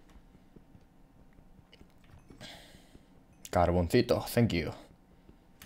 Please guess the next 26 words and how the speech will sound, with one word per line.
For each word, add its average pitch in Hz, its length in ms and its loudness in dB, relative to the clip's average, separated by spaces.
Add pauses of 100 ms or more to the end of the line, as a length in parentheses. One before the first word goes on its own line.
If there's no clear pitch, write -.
(260)
Por 139 120 0
si 151 60 2
acaso 135 200 4
me 127 60 8
voy 127 80 8
a 123 80 8
coger 113 240 2
más 104 100 4
carbón, 101 340 4
eso 98 180 0
sí. 98 140 -2 (1900)
Esto 110 240 -4
por 90 100 0
aquí 92 140 0
voy 104 140 2
a 101 100 2
coger 98 240 -2
todo 98 100 2
el 95 80 4
carboncito. 92 480 0
Igualmente 113 460 6
me 113 80 6
da 107 100 6
muchísima 123 380 4
experiencia 120 600 4
y 98 360 0